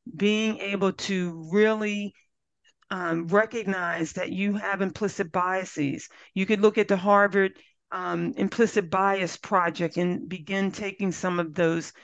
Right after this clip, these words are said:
tests to really look at where do you need to do work. So s-, an example is I made an intentional decision to be able to focus on my challenge with working with European descent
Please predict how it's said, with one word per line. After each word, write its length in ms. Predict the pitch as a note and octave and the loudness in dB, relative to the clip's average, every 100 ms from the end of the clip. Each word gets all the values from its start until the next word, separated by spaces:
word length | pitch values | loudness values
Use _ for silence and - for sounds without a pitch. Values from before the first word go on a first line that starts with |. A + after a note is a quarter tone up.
| - _ - | -20 _ -14
tests 420 | - A3 F#3+ - | -2 0 0 -4
to 140 | - G3 | -4 -4
really 540 | E3+ G3+ G#3 G3+ G3 | 0 2 2 2 2
look 360 | F#3 F#3+ G3+ - | 2 4 4 2
at 240 | G3+ F3 E3+ | -4 -4 -4
where 200 | G3 G3+ | -2 0
do 80 | |
you 160 | G3+ G3 | 2 2
need 220 | F#3 E3+ | 2 0
to 60 | E3+ | -4
do 220 | D#3+ F3+ | -4 -2
work. 320 | E3+ D3+ B2+ - - _ - | 2 2 0 -8 -20 _ -2
So 200 | - G3+ | 4 4
s-, 180 | - - - | 4 -8 -2
an 140 | G3+ | 2
example 580 | G3+ G3 G3+ G#3+ G#3 G3 | 2 2 2 2 2 0
is 140 | F#3 | 2
I 200 | - G3+ | 2 4
made 320 | A3+ A3 G#3 F#3+ | 4 2 2 -2
an 140 | F3+ | 0
intentional 720 | E3+ - - A3+ A3+ A#3+ A3+ | -2 -4 -2 0 0 0 0
decision 760 | G3+ G3+ - B3 A#3+ G3 F3 F3 - - - - | 2 -2 -2 0 2 4 2 2 -2 -20 -20 0
to 300 | G#3 G3 F#3 | 4 4 4
be 240 | D#3+ G3 | -2 -2
able 220 | G3+ G3 | 0 4
to 80 | G3 | 2
focus 520 | - G3 F#3 G3+ F#3 - | 4 2 4 2 0 -2
on 420 | F#3 F3 E3+ F3 - - _ | 0 2 2 0 -8 -20 _
my 600 | F3 F3+ F#3 F#3 F#3 F#3 - _ _ _ _ _ _ _ - | -2 0 0 0 -2 -4 -8 _ _ _ _ _ _ _ -6
challenge 640 | - A3+ A3+ A3 G3+ F3+ | -2 2 6 6 4 2
with 140 | F#3 E3 | -4 0
working 420 | F3 E3 F3+ F3 | 0 2 0 2
with 220 | F3 - | 2 0
European 680 | E3 F#3+ F#3+ - F#3+ F3+ F3 | 0 4 4 2 -2 0 0
descent 400 | F3+ - D#3 | -2 -4 -2